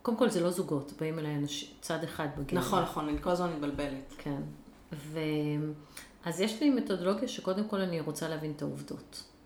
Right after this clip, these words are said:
Speaker 2: אוקיי.
Speaker 1: גם יותר קל, כי מגיעים אליי, לפעמים, לא, לפני שהתחילו לדבר, אומרים, "איפה הטישו?" מתחילים לבכות.
Speaker 2: כן.
Speaker 1: ומגיעים מוצפים, "ומאיפה אני אתחיל?" וזה מורכב, וזה, אני אומרת, "רגע, רגע, רגע, בוא נתחיל עם דברים פשוטים, רק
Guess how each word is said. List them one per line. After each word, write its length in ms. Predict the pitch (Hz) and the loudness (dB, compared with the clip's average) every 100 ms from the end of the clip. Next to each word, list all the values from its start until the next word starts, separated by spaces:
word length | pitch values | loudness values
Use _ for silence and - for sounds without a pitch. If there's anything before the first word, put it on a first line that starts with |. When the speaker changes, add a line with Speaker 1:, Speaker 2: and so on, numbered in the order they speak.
| - | -10
Speaker 2:
אוקיי. 360 | 147 - 135 120 - | -10 -8 -10 -10 -4
Speaker 1:
גם 200 | 175 170 | 0 2
יותר 220 | 165 - 226 220 | 2 0 -2 -2
קל, 240 | - 175 143 | 0 0 0
כי 100 | - | -2
מגיעים 440 | 156 147 170 214 233 | -2 -2 2 2 2
אליי, 200 | 247 220 | 2 2
לפעמים, 460 | 214 202 202 185 - | 2 2 2 2 2
לא, 120 | 185 | 2
לפני 280 | 180 175 233 | 2 2 0
שהתחילו 320 | 226 226 226 | 0 0 0
לדבר, 260 | 190 202 233 220 | 4 4 4 2
אומרים, 280 | 175 180 202 | 0 2 2
"איפה 200 | 190 175 | 2 -2
הטישו?" 400 | 165 262 269 247 | -2 -2 0 0
מתחילים 300 | 175 - 165 | 0 0 0
לבכות. 480 | - - 135 - - - - | -2 -6 -8 -8 -10 -14 -2
Speaker 2:
כן. 200 | 147 143 143 - - - - | 0 0 -4 -12 -18 -14 -10
Speaker 1:
ומגיעים 580 | 156 156 175 175 190 226 | -4 2 2 6 8 8
מוצפים, 600 | 214 214 - - 226 170 | 6 2 -2 4 6 6
"ומאיפה 380 | 175 196 196 233 | 6 6 6 4
אני 160 | 208 | 6
אתחיל?" 360 | 202 - 254 202 | 4 0 2 2
וזה 200 | 185 196 | 2 4
מורכב, 340 | 196 190 240 202 | 2 2 4 4
וזה, 140 | 214 262 | 4 2
אני 80 | |
אומרת, 200 | 262 247 | 4 2
"רגע, 200 | 208 196 | 0 2
רגע, 220 | 170 170 165 | 2 0 0
רגע, 180 | 214 | -2
בוא 140 | 254 269 | -2 -2
נתחיל 260 | 277 269 | 0 0
עם 60 | 262 | 0
דברים 300 | 214 214 214 | 0 2 2
פשוטים, 480 | - 185 - 165 | 0 -6 -4 -2
רק 120 | 175 | 0